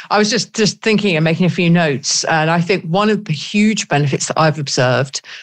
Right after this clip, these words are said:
in myself and others is that being out in nature requires you, unless you're just gonna stroll through, in which case you could be anywhere,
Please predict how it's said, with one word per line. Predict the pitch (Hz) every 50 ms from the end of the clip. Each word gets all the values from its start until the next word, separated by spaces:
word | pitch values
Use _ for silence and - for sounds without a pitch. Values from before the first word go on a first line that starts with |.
| - _ _ _ _ _ _ -
in | 180 185
myself | 180 185 170 175 214 185 175 143
and | 185 175 180
others | 190 180 180 147 135 131 135 - -
is | - 180 170 -
that | 185 175 170
being | - 202 202 208 214
out | 214 208 - -
in | 180
nature | 175 185 175 - - - 170
requires | 156 156 - - - 185 170 180 185 196 196 185 -
you, | 160 131 131 120 120 156 196 196 -
unless | - 202 220 214 - -
you're | 180
just | - - 160 -
gonna | - 160 131 135
stroll | 135 - - - - - 185 170 151 147 135 135 143
through, | 135 - 165 147 143
in | 139
which | 143 135 - -
case | - 147 135 -
you | 156
could | - 147 135
be | 135 131
anywhere, | 135 135 135 131 117 92 92 -